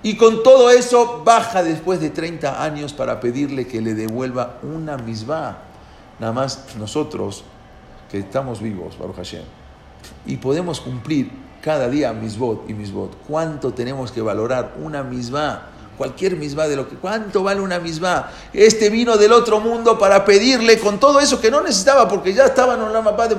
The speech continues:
al morir al Kiddush Hashem, vino pidiendo una misbah. Imaginémonos nosotros que estamos cada día, cuánto podemos contestar un Kaddish, o cuánto podemos contestar un Amén, o cuánto podemos hacer misbot de ayudar, o cualquier tipo de misbot, lo que vale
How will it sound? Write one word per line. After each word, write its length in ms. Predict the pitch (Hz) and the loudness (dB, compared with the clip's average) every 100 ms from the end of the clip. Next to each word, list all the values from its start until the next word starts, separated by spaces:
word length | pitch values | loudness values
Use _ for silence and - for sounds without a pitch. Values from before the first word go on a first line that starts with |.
| 165 | 0
al 140 | 180 | -2
morir 240 | 180 202 214 | 0 0 0
al 80 | 185 | -2
Kiddush 260 | 180 175 | -4 -4
Hashem, 220 | 190 151 | -4 -8
vino 320 | 156 180 175 - | -10 -10 -10 -8
pidiendo 460 | 156 151 185 170 | -10 -6 -8 -8
una 160 | 170 143 | -8 -8
misbah. 380 | 131 117 98 - - - - - | -6 -6 -8 -10 -20 -20 -18 -4
Imaginémonos 680 | 139 131 143 165 151 131 | -4 -2 -2 -4 -6 -8
nosotros 480 | 120 120 143 139 117 | -8 -6 -6 -6 -8
que 100 | 117 | -10
estamos 420 | 110 127 113 107 107 - | -6 -6 -6 -10 -14 -6
cada 260 | 127 120 | -4 -4
día, 280 | 120 117 110 | -4 -4 -4
cuánto 380 | 123 139 127 120 | -4 -6 -4 -6
podemos 320 | 110 117 113 - | -6 -6 -10 -12
contestar 440 | 104 104 104 110 107 | -12 -10 -10 -8 -8
un 120 | 104 | -8
Kaddish, 460 | 101 98 101 95 - - - | -10 -8 -10 -12 -16 -20 -8
o 120 | - 139 | -6 2
cuánto 360 | 160 147 143 | 2 2 0
podemos 340 | 123 131 117 - - | 0 -2 -4 -10 -8
contestar 440 | 120 117 113 131 | -8 -8 -2 0
un 120 | 127 | 0
Amén, 440 | 120 139 131 117 - - | -2 0 0 -4 -14 -10
o 140 | - 123 | -8 0
cuánto 320 | 180 180 180 | 2 2 0
podemos 280 | 165 165 139 | 0 0 -2
hacer 160 | 156 | -2
misbot 380 | 147 127 147 147 | -2 -2 2 2
de 80 | 139 | 2
ayudar, 540 | 120 127 127 123 123 175 | -2 2 4 4 -2 -8
o 80 | |
cualquier 720 | - 185 220 - 254 277 - - | -6 -4 -4 -2 4 6 6 -2
tipo 260 | 233 220 | 0 4
de 120 | 208 | 2
misbot, 500 | 175 175 185 160 - | 0 -4 -4 -4 -6
lo 140 | 147 135 | -8 -6
que 120 | 143 | -2
vale 340 | 156 156 151 | 0 0 -4